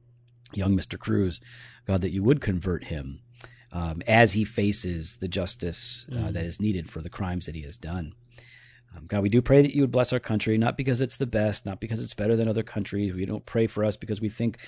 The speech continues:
Speaker 1: that our country is the center of the universe, but this is where we live. These are our people, and we pray,
Speaker 2: Yeah.
Speaker 1: God, that you would do amazing things here. Lord, be glorified, um, in our lives, uh, whether we're going through, uh, seasons of affliction or affluence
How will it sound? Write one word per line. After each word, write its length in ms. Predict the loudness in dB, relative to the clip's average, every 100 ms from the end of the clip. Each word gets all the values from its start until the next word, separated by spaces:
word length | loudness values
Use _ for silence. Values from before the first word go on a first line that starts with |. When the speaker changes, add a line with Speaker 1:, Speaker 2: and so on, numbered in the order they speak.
| -8
Speaker 1:
that 100 | 0
our 80 | 2
country 320 | 2 0 0 0
is 100 | 0
the 80 |
center 400 | 0 0 0 0
of 160 | 0 -2
the 80 | 0
universe, 520 | 2 2 2 0 -2 -6 -18 -18 -8
but 100 | 0
this 160 | 0 0
is 100 | 0
where 140 | 2
we 100 | 4
live. 240 | 6 4 4
These 140 | 2
are 60 | 0
our 100 | 0
people, 320 | 0 -2 -2
and 80 | -4
we 80 | -4
pray, 180 | -2 0
Speaker 2:
Yeah. 40 |
Speaker 1:
God, 260 | 0 -2 -4
that 100 | -6
you 140 | -4 -4
would 140 | -4
do 160 | -4 -6
amazing 420 | -4 -4 -6 -8
things 260 | -10 -8 -6
here. 340 | -6 -6 -8 _ _ _ -20 -20 -6
Lord, 160 | -4
be 80 | -2
glorified, 720 | 2 2 2 0 -6 -6 -10 -14 -16
um, 240 | -10 -10 -8
in 120 | -8
our 100 | -6
lives, 600 | -2 4 4 4 0 -8 -12 _ _ -12
uh, 160 | -8
whether 300 | -6 -2 -2
we're 120 | -2 -4
going 220 | -2 -2
through, 240 | -4 -6 -8 -18 -20 -20 -8
uh, 40 |
seasons 380 | -2 0 0 -2
of 220 | -4 -8
affliction 640 | -10 -6 -2 0 2 4 2
or 120 | 0
affluence 720 | -2 -4 -2 -2 0 -2 -6